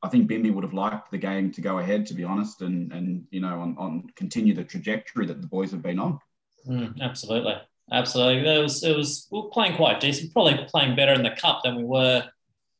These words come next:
Speaker 2: in the actual season itself. So that might have propelled the boys forward, give them a bit of a shot of confidence that they needed. But I guess we'll just wait and see what, what happens with this fixture. And, um,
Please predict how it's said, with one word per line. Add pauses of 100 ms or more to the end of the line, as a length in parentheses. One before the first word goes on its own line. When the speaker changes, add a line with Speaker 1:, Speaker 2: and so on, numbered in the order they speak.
(140)
Speaker 2:
in
the
actual
season
itself.
So
that
might
have
propelled
the
boys
forward, (280)
give
them
a
bit
of
a
shot
of
confidence
that
they
needed.
But (280)
I
guess
we'll
just
wait
and
see
what, (120)
what
happens
with
this
fixture.
And,
um,